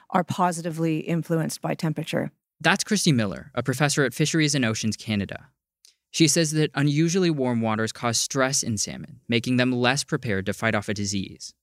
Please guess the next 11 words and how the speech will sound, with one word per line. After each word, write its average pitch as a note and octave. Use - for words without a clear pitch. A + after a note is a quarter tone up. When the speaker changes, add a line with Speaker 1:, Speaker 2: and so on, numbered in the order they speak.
Speaker 2:
At -
the D3
same D#3+
time, C#3+
many D#3+
diseases C3+
spread B2
faster B2+
at G#2
higher A#2
temperatures. -